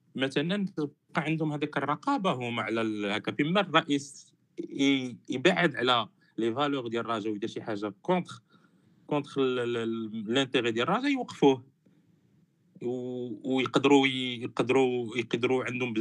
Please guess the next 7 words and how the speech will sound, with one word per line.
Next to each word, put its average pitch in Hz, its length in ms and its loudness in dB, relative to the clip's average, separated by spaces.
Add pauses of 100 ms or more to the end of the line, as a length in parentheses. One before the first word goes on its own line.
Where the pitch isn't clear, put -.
يستدعيو 120 840 2
ف-، - 140 -18
اشاك 196 260 2
فوا 160 120 0
فوق - 240 -6
ما 165 140 0
بغاو، 135 340 -2